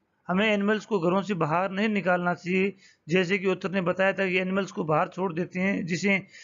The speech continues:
ट्रैफिक जैम होता है और भी डर्टीनेस स्ट्रीट फैलती है, काउडक वगैरह फैल जाता है। Offenders should be dealt strictly with punitive manner, measure, measures।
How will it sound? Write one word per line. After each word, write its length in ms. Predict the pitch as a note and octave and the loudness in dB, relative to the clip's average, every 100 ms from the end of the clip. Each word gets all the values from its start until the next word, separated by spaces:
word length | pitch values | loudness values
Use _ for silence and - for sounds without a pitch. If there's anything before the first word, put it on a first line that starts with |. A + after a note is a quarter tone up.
| - - - | -18 -14 0
ट्रैफिक 320 | G#3 G#3+ G3 | 0 2 0
जैम 240 | E3+ G3 | 0 0
होता 300 | F#3+ F#3 F#3+ | 0 0 2
है 120 | F#3 G3+ | 2 2
और 280 | - G#3 | 4 4
भी 160 | F#3 G3+ | 4 -2
डर्टीनेस 440 | E3+ E3+ F#3+ F#3+ - | -2 -2 -2 -4 -6
स्ट्रीट 400 | - - F3+ - | -12 -6 -4 -2
फैलती 280 | E3+ E3+ F3+ | -2 -2 -2
है, 60 | |
काउडक 360 | F3+ F#3+ F#3+ F#3+ | 0 0 0 -2
वगैरह 320 | E3 E3 F3 | -2 0 0
फैल 280 | E3 E3 E3 | -2 -6 -4
जाता 280 | C#3 B2+ B2+ | -4 -4 -4
है। 180 | A#2+ - - - _ - | -6 -8 -20 -20 _ -2
Offenders 480 | E3+ G3+ G#3 A3 A3 | 0 0 0 -2 -4
should 120 | F#3 G3 | -4 -2
be 80 | |
dealt 360 | F#3 F#3+ G#3+ G3 | 0 2 2 -2
strictly 640 | - - - G3 A3 G#3+ | -8 -8 -8 -8 -2 -2
with 160 | G3 F3 F#3 - - - _ G3+ | -2 -4 -8 -16 -20 -20 _ -2
punitive 300 | G#3 F#3+ F#3+ | 0 0 -2
manner, 420 | F3+ E3+ E3 F3 - F3+ | -2 -2 -2 -4 -8 -2
measure, 440 | F3+ E3+ F3 G3+ F3 | -2 0 -4 -4 -4
measures। 300 | E3 E3 | 0 0